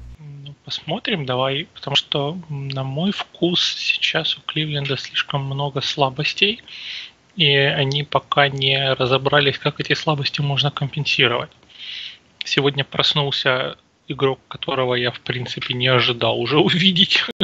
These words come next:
так сказать, в, э, ранге полноценного игрока Н Б А.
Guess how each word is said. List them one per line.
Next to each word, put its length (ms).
так 160
сказать, 440
в, 260
э, 200
ранге 560
полноценного 840
игрока 440
Н 160
Б 100
А. 200